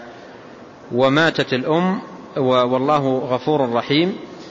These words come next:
هل يجوز لأخواتها قضاء عمرة عنها؟ الجواب: لا يجوز، إذا كانت يعرف عنها أنها تاركة للصلاة و، و، آه، لا تحافظ على الصلاة. أما،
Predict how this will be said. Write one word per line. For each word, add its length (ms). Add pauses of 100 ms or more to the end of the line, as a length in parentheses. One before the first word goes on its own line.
(160)
هل 240
يجوز 440
لأخواتها 720
قضاء 340
عمرة 340
عنها؟ 460
الجواب: 380
لا 120
يجوز، 540
إذا 180
كانت 400 (760)
يعرف 400
عنها 380
أنها 280
تاركة 800 (680)
للصلاة 560 (340)
و، 100 (280)
و، 200 (1000)
آه، 500
لا 360
تحافظ 500
على 160
الصلاة. 500
أما، 380